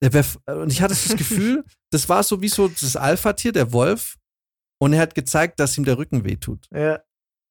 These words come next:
Speaker 1: Und du hast richtig gemerkt, wie er so zurückgerudert ist. So, ne? Der hat irgendwas gemacht und du hast richtig gemerkt, wie so für einen kurzen Augenblick, so für einen Tag oder so, weil er hat dann ein Statement-Video wohl gemacht. Ich weiß nicht mehr, wer das war, aber ich kann mich noch gut an die Situation erinnern, wo der plötzlich bei sich in den Kommentaren ähnliche Hate-Kommentare bekommen hat. Also ni-, nicht so in der,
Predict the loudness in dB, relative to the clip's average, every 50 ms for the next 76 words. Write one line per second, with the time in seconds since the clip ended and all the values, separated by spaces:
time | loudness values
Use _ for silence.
0 | _ _ _ _ _ -2 -2 2 4 4 4 6 4 4 2 4 2 2 4 6
1 | 4 4 2 2 0 0 2 2 0 -2 -2 -2 -2 0 0 -2 -2 0 -2 0
2 | 0 0 0 -2 -2 -2 0 0 2 2 2 4 4 2 2 4 2 2 2 2
3 | 0 0 0 0 0 0 0 0 0 -2 -2 -2 -2 -2 -4 -4 -2 0 0 0
4 | 0 0 -2 2 2 2 2 2 0 0 -2 0 0 0 0 2 2 0 -2 0
5 | 2 2 2 2 0 -2 -4 -4 -2 -2 -2 -2 -2 -2 0 0 0 0 -2 -2
6 | -2 -2 -2 -2 -2 -2 -2 -2 -2 0 2 2 2 2 2 2 2 0 2 2
7 | 0 0 0 -2 -2 -2 -2 -2 -2 -2 -2 -4 -4 -2 -4 -2 0 0 0 2
8 | 2 0 0 0 -2 -4 -8 -6 -4 -4 -2 -2 -2 -2 0 0 0 -2 -2 -4
9 | -4 -4 -4 -2 -4 -4 -4 -2 -2 0 2 2 2 0 0 -2 -4 -2 -2 -4
10 | -2 -4 -6 -4 -2 -4 -4 -4 -4 -6 -6 -4 -4 -2 -4 -4 -4 -8 -14 -16
11 | -16 -14 -12 -12 -12 -12 -14 -14 -2 0 4 6 6 4 6 4 0 0 0 -4
12 | -4 0 2 2 2 2 -2 -2 -2 -2 -2 -2 -2 0 0 2 2 2 0 0
13 | -2 -2 -2 -2 -2 -2 -2 -2 -4 -4 -2 0 2 2 2 0 -2 -4 -2 -2
14 | -2 0 0 0 0 2 0 0 -2 -2 -2 0 0 0 0 -2 0 0 0 2
15 | 4 4 4 4 4 4 4 4 2 4 4 2 2 4 4 4